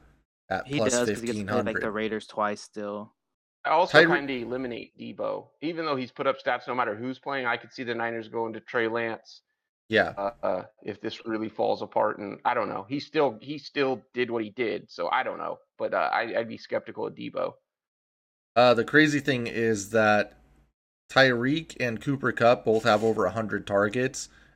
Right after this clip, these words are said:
Speaker 1: and then the next closest is D J Moore and Davante Adams in, like, the eighties.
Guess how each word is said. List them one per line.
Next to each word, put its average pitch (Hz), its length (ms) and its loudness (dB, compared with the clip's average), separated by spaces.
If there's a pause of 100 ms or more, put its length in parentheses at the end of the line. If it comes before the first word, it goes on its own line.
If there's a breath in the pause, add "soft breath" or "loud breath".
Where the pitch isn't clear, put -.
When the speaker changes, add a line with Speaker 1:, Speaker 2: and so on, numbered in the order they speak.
Speaker 1:
and 104 140 -2
then 101 140 0
the 104 80 -2
next 104 280 2
closest 104 540 -2
is 92 140 -10
D 95 240 -8
J 90 180 -6
Moore 87 480 -8 (340)
and 87 240 -8
Davante 85 420 -6
Adams 85 420 -4
in, - 80 -16
like, 80 300 -12
the 98 220 -4
eighties. - 500 -14